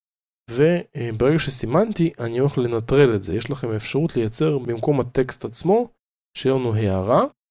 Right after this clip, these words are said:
אז אני לוחץ פה על, אה, Apply Comment, שזה הערה, כמובן עם סלש וכוכבית. וברגע שאני עושה את זה, אתם תראו שהטקסט כולו הופך להיות אפור,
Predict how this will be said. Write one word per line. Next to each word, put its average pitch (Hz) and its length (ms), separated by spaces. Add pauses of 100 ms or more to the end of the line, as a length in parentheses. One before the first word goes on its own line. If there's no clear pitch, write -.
(400)
אז 107 60
אני 113 100
לוחץ 113 340
פה 110 200
על, 104 80
אה, 101 480 (100)
Apply 110 520 (300)
Comment, 165 460 (180)
שזה 107 240
הערה, 98 540 (540)
כמובן 107 420 (120)
עם 110 380 (120)
סלש 117 600
וכוכבית. 110 840 (600)
וברגע 110 200
שאני 117 200
עושה 220 340
את 220 60
זה, 165 120
אתם 143 180
תראו 139 300
שהטקסט - 540
כולו 208 400 (500)
הופך 135 320
להיות 123 180
אפור, 107 380